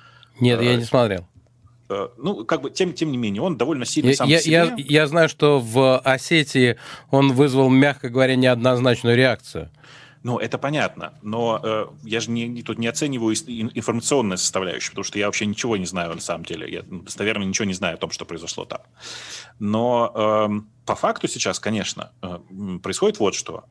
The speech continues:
Speaker 2: Э, Роскомнадзор пытается заставить Google принять еще одно решение в свою пользу. Э, будет ли вестись Google на это или нет, э, очень интересный вопрос. Я бы, на самом деле, не велся на, на их ме-, месте. Могу объяснить, почему.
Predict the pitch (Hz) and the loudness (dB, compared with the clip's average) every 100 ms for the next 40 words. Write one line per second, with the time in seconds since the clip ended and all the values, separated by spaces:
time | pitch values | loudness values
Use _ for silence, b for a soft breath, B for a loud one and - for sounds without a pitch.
0 | 95 92 131 - 117 104 170 233 - 120 | -8 -4 -4 -4 -4 -2 0 -2 -2 -4
1 | 120 - 101 101 - 127 98 90 202 202 | -4 -4 -6 -6 -4 -2 -2 0 -2 0
2 | 127 104 147 165 123 - - 190 - - | -2 -2 -4 -4 -4 -2 2 0 0 -8
3 | - 160 190 120 - 135 - 82 - - | -4 -4 -4 -6 -4 -4 -4 -6 -8 -18
4 | _ _ _ B B B B 98 98 98 | _ _ _ B B B B -4 -2 -2
5 | 92 - 107 120 175 117 110 107 113 - | -4 -10 -8 -4 -2 -2 -2 -4 -2 -2
6 | 123 107 107 104 101 98 95 95 95 113 | -4 -2 -2 0 -2 -4 -4 -4 -4 -2
7 | 226 240 - 113 110 104 143 156 135 120 | -4 -6 -14 -8 -4 -4 -4 -4 -2 -4
8 | 127 123 - 98 98 202 208 - 104 - | -4 -4 -4 -6 -2 -2 -2 -6 -4 -2
9 | - 143 120 107 101 92 - 135 156 _ | -2 -2 -2 -2 0 0 -2 -6 -10 _
10 | 120 120 120 113 117 - 120 117 113 110 | -8 -6 -6 -6 -6 -6 -8 -4 -4 -4
11 | 107 104 113 127 160 - 131 117 - 98 | -4 -6 -2 -2 -2 -6 -8 -6 -4 -6
12 | - | -8